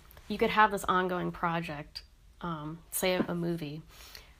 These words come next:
but you could be doing, like, the costumes, the acting, all the elements within it, and then get critiqued on all of it, and it gave you an opportunity to explore, like, "Oh, maybe I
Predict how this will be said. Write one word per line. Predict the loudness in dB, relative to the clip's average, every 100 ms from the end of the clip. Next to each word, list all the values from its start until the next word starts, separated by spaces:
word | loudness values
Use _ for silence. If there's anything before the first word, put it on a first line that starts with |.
| -4
but | 0
you | 0 0
could | -2 -2
be | 0
doing, | 0 2 2 0 -2 -6 -8 -10 -20 -20 -20 -20 -20 -10
like, | -10
the | -8
costumes, | -8 0 0 0 -6 -4
the | -2
acting, | -4 -2 -6 2
all | 6 6
the | 4
elements | 0 0 0 -4
within | -8 -6 -2
it, | -2 -2 -8 -20 -4
and | 2 2
then | 2
get | -4 -8
critiqued | -6 -4 -2 -4 -6 -12 -16 -4
on | 0 0
all | 0 -2
of |
it, | -4 -4
and | -4
it | -4
gave | -2 -2
you | -2
an | -2
opportunity | -4 -6 -6 -4 -4 -4
to | -6
explore, | -6 -10 -8 -6 -4
like, | -6 -8 -6
"Oh, | -6
maybe | -2 -2 -2 -2 -4 -6 -18 -20 -20 -20 -8
I | -2 -2 -2